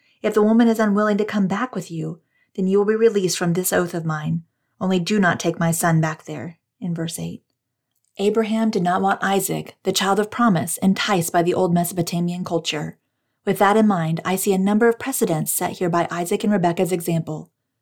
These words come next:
The ideal of parental blessing, prayer and the leadership of God, mutual consent,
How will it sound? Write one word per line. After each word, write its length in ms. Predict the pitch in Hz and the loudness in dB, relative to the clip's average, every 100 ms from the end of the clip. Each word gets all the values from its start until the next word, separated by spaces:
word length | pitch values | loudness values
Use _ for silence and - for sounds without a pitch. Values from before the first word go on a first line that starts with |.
| _ _ _ _ _ _ _ | _ _ _ _ _ _ _
The 120 | 208 190 | 0 2
ideal 520 | 175 175 196 208 208 | 0 2 2 4 2
of 100 | 208 | 0
parental 400 | 190 175 175 190 | 0 0 0 0
blessing, 640 | 180 170 - 160 165 185 _ _ | 0 -2 -2 -2 -2 -4 _ _
prayer 340 | - 196 190 202 | -6 -2 0 2
and 160 | 202 | 4
the 60 | 208 | 4
leadership 420 | 196 208 208 226 | 4 4 4 2
of 160 | 226 220 | 0 0
God, 400 | 165 156 160 185 _ _ _ | -2 -4 -8 -10 _ _ _
mutual 440 | 196 208 208 226 226 | 0 2 4 4 6
consent, 640 | 247 226 165 160 156 | 4 2 -2 -4 -6